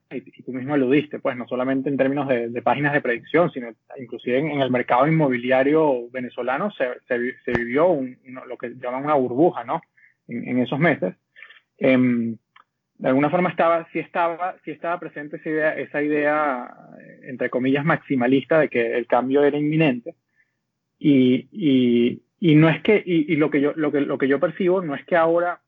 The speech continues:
muchos de esos actores dentro de la oposición piensen que ya el cambio no es posible y por lo tanto vamos a un esquema de convivencia, sino que quizás ve, hay, hay, hay una zona más gris donde el, el objetivo sigue siendo un cambio,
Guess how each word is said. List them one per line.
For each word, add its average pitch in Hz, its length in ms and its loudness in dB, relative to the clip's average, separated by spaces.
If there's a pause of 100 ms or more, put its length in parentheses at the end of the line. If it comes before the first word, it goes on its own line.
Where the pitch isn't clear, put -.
muchos 160 400 -10
de 170 60 -4
esos 165 180 -10
actores 139 360 -4
dentro 165 200 -4
de 143 60 2
la 131 60 2
oposición 127 640 -4 (800)
piensen 131 380 2
que 131 120 2
ya 127 80 4
el 123 80 2
cambio 147 260 0
no 147 60 -4
es 147 80 -12
posible 151 480 0
y 156 40 -2
por 147 140 -6
lo 120 120 -8
tanto 127 600 -2 (180)
vamos 139 260 0
a 156 60 -6
un 151 80 -4
esquema 143 320 -4
de 156 80 -2
convivencia, 123 680 0
sino 127 220 -6
que 123 140 -2
quizás 131 380 -2 (840)
ve, 147 420 0
hay, 131 260 0
hay, 139 260 -2
hay 135 180 -2
una 160 180 -4
zona 160 160 -4
más 151 180 -2
gris 160 360 2 (160)
donde 127 540 -4 (520)
el, 131 320 -2
el 135 140 2
objetivo 139 640 0 (400)
sigue 160 320 2
siendo 143 380 -2
un 143 100 -8
cambio, 139 500 -2